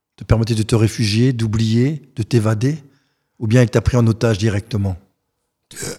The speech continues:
Speaker 2: moi, j'étais pris en otage, hein. Je suis venu alcoolique sans, sans savoir. Et moi, je pensais, quand tu trompes un petit peu, tu, tu bois un verre, c'est rien. C'est parce que tu es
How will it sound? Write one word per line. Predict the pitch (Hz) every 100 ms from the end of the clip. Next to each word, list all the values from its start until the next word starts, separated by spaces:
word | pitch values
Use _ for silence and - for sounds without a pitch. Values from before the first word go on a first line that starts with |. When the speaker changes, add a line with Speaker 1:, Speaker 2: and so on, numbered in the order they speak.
| -
Speaker 2:
moi, | 104
j'étais | 95 - 82
pris | 87 80
en | 67
otage, | 58 80 71 58
hein. | 64 - _ _ _ _ _ _ _ _ -
Je |
suis | 78 - 123
venu | 80 123
alcoolique | 85 85 90
sans, | - 80 -
sans | - 76
savoir. | 71 80 87 90 - - _ _ _ _ _ _ _ - - _ _ _ _ -
Et |
moi, | 104 135
je |
pensais, | 98 92 - 90
quand | - 90
tu | 85 80
trompes | 98
un | 95
petit | - 87
peu, | 87 87
tu, | 82 82
tu | -
bois | 76 65
un | 71
verre, | 95
c'est | - 80
rien. | 92 95 85
C'est | - - - - 62 55 -
parce | 60 -
que | -
tu | -
es | 60